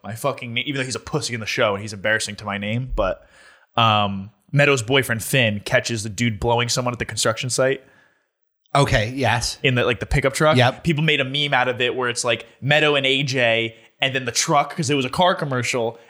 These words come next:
Speaker 1: and then in the truck was the dude getting caught giving the <laughs> other guy a blowjob.
Speaker 2: That's fucking
Speaker 1: That's a be-,
Speaker 2: hilarious.
Speaker 1: that was the best meme out of the Super Bowl, in my opinion.
Speaker 2: That's hilarious.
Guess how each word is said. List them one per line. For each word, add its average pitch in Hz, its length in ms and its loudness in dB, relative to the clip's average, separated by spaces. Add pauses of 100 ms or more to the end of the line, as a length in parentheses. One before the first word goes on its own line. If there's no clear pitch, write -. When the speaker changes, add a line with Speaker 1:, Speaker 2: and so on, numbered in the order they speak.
Speaker 1:
and 151 100 2
then 143 80 0
in 160 180 -2
the 151 80 0
truck 151 320 0
was 135 180 0
the 135 60 -4
dude 139 320 2
getting 123 220 0
caught 139 460 2
giving 170 260 2
the 196 100 2
<laughs> - 40 -6
other 254 120 2
guy - 360 2
a 220 100 4
blowjob. - 840 -2 (640)
Speaker 2:
That's 135 200 4
fucking 135 240 4
Speaker 1:
That's - 20 6 (120)
a 135 40 6
be-, 127 60 4
Speaker 2:
hilarious. 117 180 2
Speaker 1:
that 165 140 4
was 165 120 0
the 170 60 0
best 151 240 2
meme 147 260 2
out 131 80 4
of 127 80 0
the 117 60 0
Super 113 220 -2
Bowl, 110 200 0
in 107 60 0
my 113 140 4
opinion. 92 360 -6 (300)
Speaker 2:
That's 127 180 4
hilarious. 117 480 -2